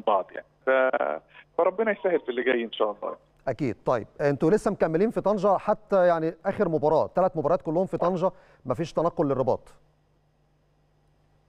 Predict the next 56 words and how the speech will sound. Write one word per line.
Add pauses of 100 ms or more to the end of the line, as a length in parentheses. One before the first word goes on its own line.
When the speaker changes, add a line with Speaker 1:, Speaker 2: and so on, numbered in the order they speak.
(160)
Speaker 1:
لا،
لا،
لا،
مفيش
ان
شاء
الله، (100)
يعني
لا
قدر
الله
لو
طلعنا
تاني
مجموعه،
هي
دي
بس
الحاله
الوحيده
اللي
هنرجع (320)
هنروح
فيها
على
الرباط،
لكن
لو
طلعنا
اول
مجموعه
هنفضل
موجودين
في
الرباط (120)
ان
شاء
الله.
Speaker 2:
طيب، (100)
النهارده
كان
في
فيديو
كونفرنس
وكان
Speaker 1:
هنفضل
Speaker 2:
في
Speaker 1:
موجودين
في
طنجة.
Speaker 2:
لسه
موجودين
في
طنجة،
الحمد
لله.